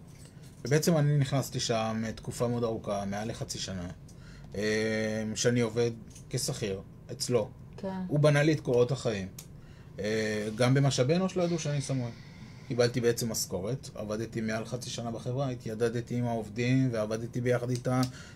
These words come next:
Speaker 1: ואחר הצהריים נפגשנו, ועד שהם הכניסו אותי לקליקה, לקח זמן. עבודה תחת כיסוי דורשת זמן.
Speaker 2: בטח.
Speaker 1: אין מה לעשות, חייבים,
Speaker 2: בטח.
Speaker 1: חייבים להתחבר.
Speaker 2: ליצור אמון גם אצל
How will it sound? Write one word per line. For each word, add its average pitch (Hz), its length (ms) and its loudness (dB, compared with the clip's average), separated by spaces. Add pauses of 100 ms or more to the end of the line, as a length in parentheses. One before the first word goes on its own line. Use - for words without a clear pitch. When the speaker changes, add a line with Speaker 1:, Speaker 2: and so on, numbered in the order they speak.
(120)
Speaker 1:
ואחר 131 400 0
הצהריים 120 680 2
נפגשנו, 117 800 0
ועד - 560 -2
שהם 190 180 4
הכניסו 139 360 0
אותי 127 160 -2
לקליקה, 110 580 -4
לקח - 360 -6
זמן. 143 580 -2 (440)
עבודה 131 240 2
תחת 202 280 -2
כיסוי - 340 4
דורשת 110 360 -2
זמן. 95 300 -4 (100)
Speaker 2:
בטח. 165 540 -8
Speaker 1:
אין 156 140 4
מה 175 60 8
לעשות, 156 300 2
חייבים, 165 340 6
Speaker 2:
בטח. 185 200 -2
Speaker 1:
חייבים 139 280 2
להתחבר. 117 640 2 (240)
Speaker 2:
ליצור 175 500 10
אמון 196 280 8
גם 175 200 8
אצל 165 60 4